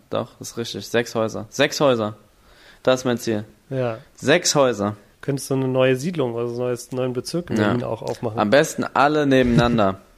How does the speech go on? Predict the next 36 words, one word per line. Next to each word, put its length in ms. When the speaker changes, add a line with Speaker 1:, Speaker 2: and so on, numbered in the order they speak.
Speaker 2:
<laughs> 380
Speaker 1:
Sechs 380
Häuser, 560
alle 300
nebeneinander. 760
Zack. 440
Obwohl, 300
nicht 180
alle 180
nebeneinander, 520
aber 260
sechs 360
Häuser 280
bauen. 260
Für 140
jeden 400
aus 160
meiner 220
Familie 500
eins. 280
Speaker 2:
Aber 200
bauen? 640
Würdest 300
du 40
die 60
bauen 280
oder 160
würdest 180
du 40
die 60
Speaker 1:
Ja, 80
Speaker 2:
kaufen? 280
Speaker 1:
weiß 200
nicht, 180
mal 140
gucken. 340